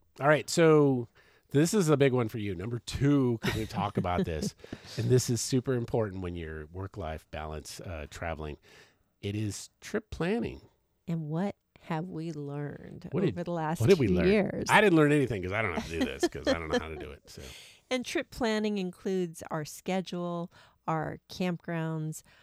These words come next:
Speaker 2: R V friendly G P S, which we've talked about before. And the biggest lesson we've learned with that is, okay, well, there's two things. Number one is we are still using an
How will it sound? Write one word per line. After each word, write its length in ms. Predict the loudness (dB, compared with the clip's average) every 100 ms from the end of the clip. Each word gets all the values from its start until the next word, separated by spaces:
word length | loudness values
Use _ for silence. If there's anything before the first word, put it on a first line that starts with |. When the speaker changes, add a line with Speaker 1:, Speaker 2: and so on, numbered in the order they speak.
| _ _ -6
Speaker 2:
R 320 | 2 4 4
V 280 | 2 0 0
friendly 800 | -4 -4 0 0 0 -2 -4 -6 _ -14
G 240 | -6 -6
P 380 | -6 -6 -4 -4
S, 440 | -6 -8 -10 -18 _ _ _ _
which 260 | -8 -8 -8
we've 220 | -10 -8
talked 320 | -10 -10 -10
about 220 | -8 -8
before. 540 | -10 -10 -8 -8 -8 -10 _ _ _
And 460 | -4 -2 -4 -6 -4
the 80 | -4
biggest 480 | -2 -4 -2 -4
lesson 340 | -4 -4 -4 -4
we've 200 | -4 -2
learned 260 | 0 0
with 200 | 0 -2 0
that 400 | -2 0 0 -4 _ -20 _ _ -4
is, 580 | 0 0 0 -4 -6 -14 _ _ _
okay, 300 | -6 -2 -2 -2
well, 160 | -4
there's 220 | -4 -6 -8
two 200 | -10 -10
things. 340 | -8 -12 -12 -16 -20 _
Number 240 | -2 2 4
one 600 | 4 4 6 4 2 -2 -4
is 200 | -6 -6
we 420 | -6 -8 -8 -8 -8
are 320 | -8 -8 -8
still 340 | -10 -6 -4
using 480 | -2 -2 -4 -4 -6
an 100 | -6